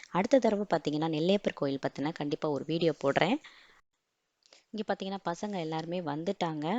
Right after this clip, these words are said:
ஆனா இந்த ப்ரோக்ராமுக்கு முன்னாடி ஒரு பட்டிமன்றம் நடந்துகிட்டு இருந்தது.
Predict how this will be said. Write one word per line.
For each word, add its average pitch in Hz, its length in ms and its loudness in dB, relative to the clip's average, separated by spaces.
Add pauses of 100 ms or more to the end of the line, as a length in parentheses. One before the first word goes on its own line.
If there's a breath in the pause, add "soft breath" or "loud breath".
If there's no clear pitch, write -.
ஆனா 175 260 -2 (140)
இந்த 190 160 -4
ப்ரோக்ராமுக்கு 220 640 0
முன்னாடி 175 400 0
ஒரு 202 160 4
பட்டிமன்றம் 202 680 0
நடந்துகிட்டு 156 440 -2
இருந்தது. 143 320 0